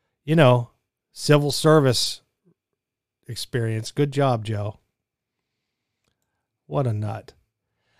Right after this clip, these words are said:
Uh, to more sad news, uh, thirty-one people and rising were shot over two days in the Democratic-run gun-controlled Chicago. That's how good gun control works. So again, Arizonians,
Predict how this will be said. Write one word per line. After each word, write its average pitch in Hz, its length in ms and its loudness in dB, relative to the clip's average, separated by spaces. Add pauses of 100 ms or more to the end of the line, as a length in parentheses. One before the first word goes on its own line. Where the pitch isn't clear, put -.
Uh, 139 300 2
to 156 120 -6
more 185 180 4
sad 170 360 2
news, 139 380 0
uh, 135 180 2
thirty-one 147 520 0
people 147 500 -2
and 120 300 -2
rising 123 500 0
were 104 160 -6
shot 135 400 -2
over 110 240 -6
two 139 180 -6
days 120 320 -2
in 113 120 -6
the 107 60 -6
Democratic-run 117 1040 -4 (380)
gun-controlled 131 840 -2
Chicago. 113 640 -4 (340)
That's 165 260 -2
how 175 220 0
good 143 300 2
gun 151 240 2
control 123 380 -2
works. 107 260 -6
So 139 140 0
again, 131 440 0
Arizonians, 139 840 0